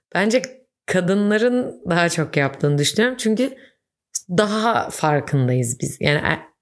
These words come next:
kelimelerden bir şeyler çıkarabiliyoruz. Kendi, kendimizi ifade ederken de öyle bence.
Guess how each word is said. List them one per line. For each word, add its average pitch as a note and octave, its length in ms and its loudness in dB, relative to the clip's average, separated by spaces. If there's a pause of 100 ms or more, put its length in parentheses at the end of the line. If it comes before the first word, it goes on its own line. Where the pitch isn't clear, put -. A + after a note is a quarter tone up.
(260)
kelimelerden F#3+ 880 0 (520)
bir E3 60 0
şeyler F#3 560 0
çıkarabiliyoruz. D#3+ 1120 -2 (640)
Kendi, D#3+ 720 0
kendimizi D3 480 2
ifade D3 400 0
ederken C#3+ 560 0
de C3+ 60 0
öyle C3 240 0
bence. C#3 440 0